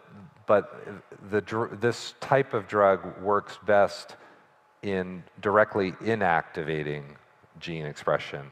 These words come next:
It's a silencing pathway mainly. It's not an activating pathway. However, you know, there are ways around that because there are many genes that regulate other genes. So you can take a,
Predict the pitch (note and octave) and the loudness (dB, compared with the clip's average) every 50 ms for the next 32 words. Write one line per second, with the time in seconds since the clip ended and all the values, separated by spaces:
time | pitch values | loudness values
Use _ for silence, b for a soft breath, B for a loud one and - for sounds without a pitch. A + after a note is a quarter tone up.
0 | - G2+ G2 - - G2 - - - A#2+ A2+ A2+ A2+ A2+ A2 G2 F2 E2 - - | -8 -8 -6 -4 -4 -4 -4 2 4 6 6 6 6 4 2 2 0 -4 -6 -4
1 | E2 D2+ C#2+ C#2+ C#2+ - _ b b b b b b b b b b _ - - | -4 -4 -6 -8 -14 -18 _ b b b b b b b b b b _ 0 4
2 | - F2+ E2 - - - F2+ E2 D#2+ D#2 D2 D2 E2+ F2 F2+ F2+ F2 E2+ E2+ D#2+ | 6 6 6 6 4 0 0 0 0 0 -2 -6 -6 -4 -2 -2 -2 -2 -2 -2
3 | D2+ D2 D2 D2+ D2+ - - G2+ G2 F#2+ G2 F#2 F2+ E2+ - F2 F2 E2+ E2+ - | -2 -2 -2 -4 -4 -6 -2 2 4 6 6 6 4 2 2 2 2 2 2 2
4 | - G2 E2+ E2+ E2+ D#2+ D#2 D#2+ D#2 D2+ - D#2+ D#2 D#2 D#2 - - E2 D#2 D2+ | -2 -4 -2 -2 0 0 -2 -4 -6 -2 0 2 2 2 2 -2 -4 -4 -4 -4
5 | D2 - B B B B B B B B B - A#2+ A#2 B2 B2+ B2 A2+ A#2 A2+ | -4 -6 B B B B B B B B B 6 8 10 10 8 8 8 8 6
6 | A2 G2 - B B B B B B B B - C3 C3 B2 A2 G#2+ B2 A#2 A2 | 6 4 2 B B B B B B B B -2 2 4 4 6 6 6 4 6
7 | A2 A2+ G#2+ G#2 G2+ - G#2 F2 F#2 F2+ F#2 G2 G2+ G2 F#2 E2+ D#2+ D#2 D#2 D2+ | 6 4 4 4 2 0 0 2 4 6 6 6 4 2 2 4 4 4 4 2
8 | - F2 E2+ - - F2 - - F#2 F2+ F2+ F#2 F#2+ F#2+ G2 F#2 F2+ F2 - F#2+ | 0 -6 -8 -8 -8 -8 -4 0 0 0 0 0 0 0 0 -2 -4 -6 -8 -8
9 | F#2 F#2 F#2+ F#2 F2+ - - E2+ E2 - - D#2 F2+ F2+ E2+ F2+ F#2 F2 F#2 F#2 | -6 -6 -6 -8 -8 -6 -4 -2 -2 -2 0 0 0 0 0 0 0 2 2 2
10 | F2+ F2+ E2+ F2+ F2 D#2+ - F2+ F2+ F2+ F2+ F2 F2 - - - F#2 E2+ E2 E2 | 2 2 0 0 -4 -8 -8 -8 -6 -6 -8 -8 -10 -10 -4 -2 0 0 2 0
11 | D#2+ D#2 - B B B B B B B B _ _ - - - - E2+ F#2 F#2 | -2 -4 -8 B B B B B B B B _ _ -20 -20 -18 -14 -12 -12 -10
12 | - - F2+ E2+ - - A2+ G#2+ - G#2+ F#2 | -10 -10 -12 -6 -2 -2 -2 0 0 -2 -4